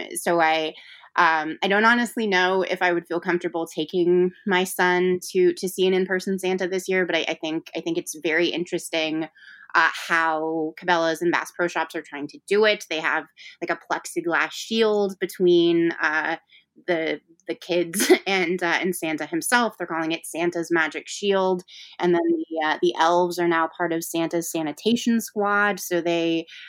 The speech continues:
um, you know, are, are making sure that everything is sanitized in between, uh, each visitor. Um, and so I, I mean, I, I suspect that as, uh, as the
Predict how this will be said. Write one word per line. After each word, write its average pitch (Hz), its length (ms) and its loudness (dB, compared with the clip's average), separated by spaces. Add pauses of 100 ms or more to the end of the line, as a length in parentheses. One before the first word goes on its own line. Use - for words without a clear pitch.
(120)
um, 165 420 0 (540)
you 202 60 0
know, 170 160 4
are, 165 200 4
are 160 100 0
making 170 320 0
sure 160 180 -6
that 151 120 -4
everything 151 380 -4
is 147 160 -6
sanitized 220 640 0
in 185 100 0
between, 160 680 -2
uh, 147 300 -6
each 151 280 -12
visitor. 202 560 2 (540)
Um, 170 600 2 (600)
and 196 280 0
so 202 300 4
I, 185 220 4
I 196 60 0
mean, 190 120 2
I, 180 220 2
I 180 140 2
suspect 185 640 -2
that 180 180 0
as, 170 480 0
uh, 160 360 0
as 156 260 -2
the 160 300 0